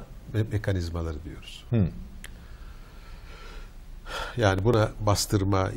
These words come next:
Speaker 1: inkar, yansıtma bir sürü on beş yirmiye yakın sayılmış. Bunların birçoğu da bilinç dışı hakikaten farkında bile olmadan otomatik olarak işleyen ama refleks anlamda değil.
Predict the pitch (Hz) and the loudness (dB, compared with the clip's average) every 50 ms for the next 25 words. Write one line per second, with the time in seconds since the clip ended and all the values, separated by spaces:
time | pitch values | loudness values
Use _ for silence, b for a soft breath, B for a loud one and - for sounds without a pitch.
0 | - - 104 95 92 92 - - 101 98 101 98 98 95 95 98 98 - - 104 | -2 0 0 0 0 0 0 2 4 4 4 2 2 2 2 2 2 0 -2 -4
1 | 101 - - 135 156 165 - - 85 78 78 - 127 123 113 95 90 87 - - | -2 -2 -2 -2 0 -2 -2 -2 -2 -2 -2 -2 0 0 0 2 0 -2 0 0
2 | 101 92 107 110 98 87 82 82 78 - - - 80 - - 107 90 87 85 82 | 0 2 4 4 4 4 2 0 -2 -4 -4 -4 -2 2 4 4 4 4 2 0
3 | 90 117 - - - - 120 110 104 104 104 104 117 143 - - 165 151 151 135 | -2 -4 -4 -6 -4 0 2 4 6 6 6 4 2 0 0 4 4 4 6 4
4 | 135 120 110 110 117 117 - - 90 82 - 85 82 80 - - - - 85 82 | 2 2 2 4 4 2 2 2 2 2 4 4 2 2 0 -2 -2 -2 -2 0
5 | - 101 92 - - 107 95 95 85 90 87 87 87 87 87 85 87 98 117 127 | 2 2 2 4 4 4 4 4 4 2 2 2 2 2 2 2 2 2 2 2
6 | - 104 - 107 92 92 87 - - - 92 82 85 82 82 - - 87 - - | 0 0 0 2 2 2 0 -2 -4 -2 -2 0 0 0 -2 -4 -6 -6 -6 -4
7 | - 87 90 127 180 175 120 95 95 90 - - 87 82 - - 92 87 85 82 | -2 0 2 2 2 4 4 4 4 4 4 2 0 2 2 0 0 2 2 0
8 | 80 80 78 80 76 73 71 73 - | -2 -2 -4 -6 -8 -8 -8 -10 -12